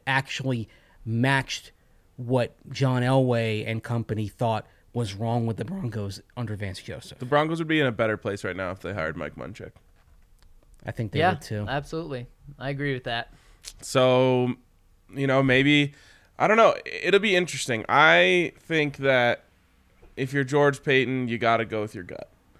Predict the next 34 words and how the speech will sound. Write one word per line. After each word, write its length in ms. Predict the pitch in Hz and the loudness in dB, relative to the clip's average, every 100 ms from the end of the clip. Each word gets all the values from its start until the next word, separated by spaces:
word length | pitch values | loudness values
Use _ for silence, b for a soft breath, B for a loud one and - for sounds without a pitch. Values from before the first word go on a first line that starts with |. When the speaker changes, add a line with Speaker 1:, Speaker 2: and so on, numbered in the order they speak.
| b b - | b b -10
Speaker 2:
Uh, 380 | 90 92 73 73 - | -4 -2 -4 -6 -6
and 120 | 120 | -6
if 80 | 120 | -4
your 100 | 113 | -4
gut 320 | 123 139 139 | 2 6 6
is 120 | 143 | 4
telling 420 | - 139 127 127 123 | 0 0 0 -2 -4
you 400 | 120 117 110 113 _ b b b b b b b b _ - | -4 -2 -4 -8 _ b b b b b b b b _ -4
Kevin 260 | 139 143 139 | 0 2 2
O'Connell 720 | 127 131 117 127 127 135 139 - | 0 0 2 2 0 -2 -6 -10
could 160 | 147 123 | -8 -4
be 80 | |
the 100 | 117 | -4
next 260 | 110 113 - | -2 -4 -4
big 220 | 117 113 | -8 -6
thing 240 | 113 110 110 | -2 -2 -2
or 140 | 87 | -4
is 300 | 120 135 135 | 0 0 0
the 100 | 131 | 0
next 260 | 139 143 - | 0 0 0
big 180 | 131 139 | -6 -4
thing, 160 | 135 | -4
that's 180 | 123 113 | -2 -2
what 60 | 110 | -2
your 80 | 113 | 0
gut 160 | 113 | 0
is 100 | 117 | 0
telling 240 | 120 120 123 | -2 -2 -4
you, 80 | |
then 160 | 117 127 | -6 -6
go 200 | 143 151 | -2 -2
with 140 | 143 | -2
it. 200 | 98 85 b b b - | -4 -6 b b b -8
Um, 420 | 110 107 104 | -4 -4 -6